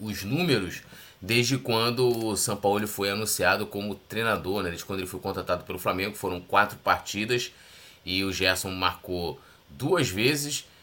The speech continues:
né? Que aí, no caso, Internacional e Maringá, e anotou uma assistência que foi,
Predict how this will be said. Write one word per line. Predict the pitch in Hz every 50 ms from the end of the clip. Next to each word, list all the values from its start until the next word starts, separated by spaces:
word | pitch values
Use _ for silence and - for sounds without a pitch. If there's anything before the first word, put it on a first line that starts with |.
| _ _
né? | 73 87 98 95 80 69 - - _ - - 67
Que | 76
aí, | 76 82 85
no | 87 82
caso, | 85 82 80 76 71 - - - -
Internacional | 92 90 - 90 90 90 90 - - 90 85 82 82
e | 85
Maringá, | 92 101 120 139 143 135 123 120 139 - - - - - - - - _ -
e | 131 175 202 208 - - - - - _ -
anotou | - 120 123 123 123 - 127 127
uma | 120 120 117
assistência | 117 117 - 139 135 - - 123 117 120 120 - 135 127
que | - - 131
foi, | 127 - 104 104 104 110 110